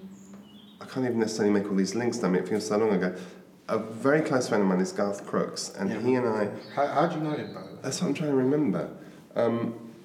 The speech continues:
Speaker 1: I think I know Garth, I can't remember I knew Garth before the football or through the charity. I think I might have first met Garth at the charity. At Scar. No, but I knew Garth at Tottenham. Anyway, I can't remember.
Speaker 2: Yeah.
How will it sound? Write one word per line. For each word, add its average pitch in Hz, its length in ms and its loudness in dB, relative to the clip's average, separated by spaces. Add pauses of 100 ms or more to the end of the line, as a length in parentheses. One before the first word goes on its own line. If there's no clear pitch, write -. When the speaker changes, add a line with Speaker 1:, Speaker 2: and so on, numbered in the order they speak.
(280)
Speaker 1:
I - 80 -10
think 190 280 0
I 190 40 6
know 185 160 8
Garth, 139 520 -2 (300)
I 127 40 -10
can't 175 140 0
remember 180 180 4
I 139 60 2
knew 131 200 6
Garth 127 280 2
before 127 300 -2
the 127 80 -2
football 120 400 -2
or 113 60 -6
through 123 180 -4
the 104 80 -6
charity. - 600 -4 (460)
I - 60 -12
think - 320 -4
I 233 40 -6
might 226 120 -2
have - 120 -4
first 117 240 -4
met - 200 -6
Garth 104 260 -8
at 90 100 -12
the - 60 -12
charity. - 520 -16 (1500)
At - 80 -10
Scar. - 340 -10 (200)
No, 123 60 -8
but - 100 -8
I 139 80 -6
knew 165 120 0
Garth - 280 -6
at - 80 -10
Tottenham. - 420 -10 (200)
Anyway, 104 280 2
I - 80 -2
can't - 200 -4
remember. 90 240 -2 (140)
Speaker 2:
Yeah. 110 140 -2